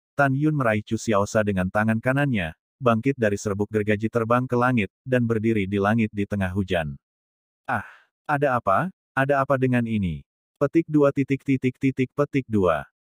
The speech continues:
Xiao Yu dan Axiang naik ke udara dari paviliun yang runtuh dengan ekspresi panik.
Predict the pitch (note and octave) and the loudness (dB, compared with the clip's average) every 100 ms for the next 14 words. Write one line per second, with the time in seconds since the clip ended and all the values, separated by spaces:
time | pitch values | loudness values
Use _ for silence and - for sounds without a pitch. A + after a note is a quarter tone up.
0 | _ - - C#3+ C#3 C#3+ E3 D3 B2 - | _ -10 0 2 4 4 4 2 0 0
1 | B2 B2 A#2+ A#2 B2 B2+ A#2 G#2+ G#2 G#2 | 0 2 2 0 0 0 2 4 2 2
2 | G#2+ A2 A#2 B2+ B2 B2 B2 B2+ B2 C3+ | 0 0 0 0 2 2 2 0 0 0
3 | D3+ A#2 G2 G#2+ G#2+ G#2 A2 - B2 B2+ | 0 0 0 0 0 -2 -8 -6 -2 -2
4 | - G#2+ F#2 E2 | -2 0 0 0